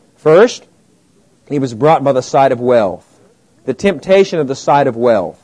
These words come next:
They quivered in excitement as they saw a wealthy man strolling up to the meeting. Can you imagine one of our ushers at the back door,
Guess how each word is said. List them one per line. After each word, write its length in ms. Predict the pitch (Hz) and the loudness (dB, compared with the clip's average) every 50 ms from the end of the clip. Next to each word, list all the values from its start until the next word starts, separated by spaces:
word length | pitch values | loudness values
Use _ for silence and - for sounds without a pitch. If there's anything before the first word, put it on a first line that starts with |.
| _ _ _ _ _ _ _ _ _ _ _ | _ _ _ _ _ _ _ _ _ _ _
They 160 | 147 202 202 190 | 0 2 2 2
quivered 680 | - - - - 226 302 339 302 208 180 160 156 156 | 0 -6 -2 2 4 4 4 6 4 6 4 4 4
in 140 | 156 175 175 | 2 -2 -2
excitement 640 | 160 - - - - 208 226 240 - 156 147 139 | -2 -6 -8 -2 2 4 4 4 2 0 -2 -2
as 80 | 143 139 | -2 0
they 140 | - 151 151 | 0 -4 -4
saw 260 | - - 170 170 160 | -2 0 0 2 2
a 40 | 147 | 2
wealthy 400 | 143 160 170 185 180 180 160 139 | 2 2 2 0 0 -2 -4 -6
man 260 | 135 135 135 135 131 | -4 -4 -4 -6 -6
strolling 400 | - _ 160 165 165 156 147 143 | -6 _ -2 -2 -2 -2 -4 -4
up 140 | 143 113 - | -6 -6 -8
to 40 | 131 | -10
the 80 | 147 | -10
meeting. 420 | 156 170 190 220 196 127 92 90 82 _ _ _ _ _ _ _ _ _ _ _ _ | -8 -6 -8 -8 -8 -12 -16 -20 -20 _ _ _ _ _ _ _ _ _ _ _ _
Can 120 | - 233 | -4 -2
you 60 | 294 277 | 0 2
imagine 360 | 208 180 175 202 202 214 202 | 2 2 2 0 0 0 -2
one 120 | 202 202 | 0 0
of 80 | 190 175 | 0 0
our 160 | 170 143 147 | 2 2 2
ushers 280 | 165 175 - 202 175 170 | 2 2 -2 -6 -8 -6
at 80 | 160 | -10
the 60 | 147 | -8
back 280 | 131 139 151 165 160 - | -4 0 0 0 0 -2
door, 380 | 147 151 156 156 165 170 185 | -2 0 2 4 2 2 0